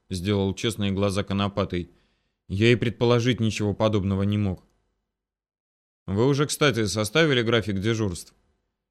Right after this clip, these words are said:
Ялтин повертел в руках куски оплавившегося шнура и бросил их обратно в огонь. «Ну и нафига? Что за привычка у людей в огонь всякую гадость кидать, и так дышать нечем?»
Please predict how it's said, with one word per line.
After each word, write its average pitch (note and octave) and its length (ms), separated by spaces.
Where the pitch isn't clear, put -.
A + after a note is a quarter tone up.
Ялтин C#3+ 460
повертел B2+ 440
в A#2 60
руках C3 340
куски A2 280
оплавившегося G#2 840
шнура A2+ 360
и G#2 60
бросил G2+ 360
их F#2+ 100
обратно G2 380
в F#2+ 40
огонь. F#2 380
«Ну A2 200
и D#3 60
нафига? G#2 640
Что - 240
за D#3+ 140
привычка C#3+ 460
у B2 80
людей A#2 300
в G#2+ 60
огонь A#2+ 280
всякую C3+ 380
гадость G#2+ 380
кидать, G2 340
и G2+ 60
так C#3 200
дышать A2+ 340
нечем?» G2 440